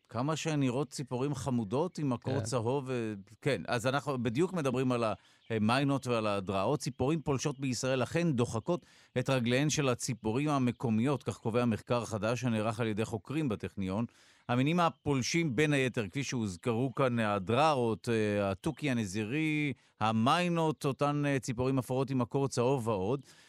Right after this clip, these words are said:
Speaker 1: אוכלוסיית הציפורים המקומית הולכת ומתמעטת בישראל ומפסידה בתחרות על משאבי הטבע.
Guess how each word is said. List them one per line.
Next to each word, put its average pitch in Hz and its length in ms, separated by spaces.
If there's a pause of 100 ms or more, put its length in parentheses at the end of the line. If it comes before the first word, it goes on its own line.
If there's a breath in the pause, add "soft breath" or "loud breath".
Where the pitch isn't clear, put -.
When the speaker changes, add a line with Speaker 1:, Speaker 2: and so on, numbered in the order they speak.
(140 soft breath)
Speaker 1:
אוכלוסיית 139 500
הציפורים 139 460
המקומית 127 480
הולכת 127 300
ומתמעטת 113 560
בישראל 101 500
ומפסידה 139 760
בתחרות 113 760
על 127 80
משאבי 117 560
הטבע. 113 520